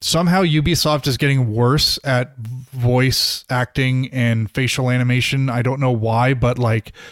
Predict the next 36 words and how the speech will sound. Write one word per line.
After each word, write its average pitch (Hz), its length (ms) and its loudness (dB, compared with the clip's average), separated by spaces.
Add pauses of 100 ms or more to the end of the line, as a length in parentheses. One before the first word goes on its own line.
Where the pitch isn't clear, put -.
(360)
some 139 280 0
of 131 60 0
the 123 120 2
face 127 420 -2
and, 123 240 -2 (120)
um, 113 460 0 (440)
you 139 200 -10
know, 117 120 0
face 127 300 0
capture 123 360 -2
stuff - 320 -2
you'll 123 80 -2
see - 180 -2
in 117 100 0
this 113 160 -2
game 120 300 -2
is, 107 260 -2
is, - 420 -6 (140)
is 113 180 -4
really 131 340 0
outdated 120 520 0
and 110 100 0
not 110 240 -2
good, 113 260 0
but 110 240 0 (380)
I 143 100 -2
don't 160 160 0
care 139 280 0
because 120 260 0
when 135 140 0
I'm 135 80 0
driving 139 320 0
around 139 180 0
in 131 80 0
my 120 140 2
ship - 420 -2